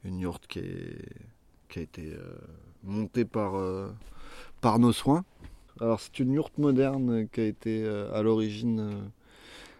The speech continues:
fabriquée en chantier participatif. C'est une troisième main.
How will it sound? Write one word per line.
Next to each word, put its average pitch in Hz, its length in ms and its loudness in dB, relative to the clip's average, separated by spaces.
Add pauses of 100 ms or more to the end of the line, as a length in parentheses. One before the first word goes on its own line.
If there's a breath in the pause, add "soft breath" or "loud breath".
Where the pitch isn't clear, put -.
fabriquée 110 500 -2
en 104 140 0
chantier 123 340 -4
participatif. - 960 -6 (360 loud breath)
C'est - 140 -4
une 98 120 2
troisième 120 400 4
main. 123 220 4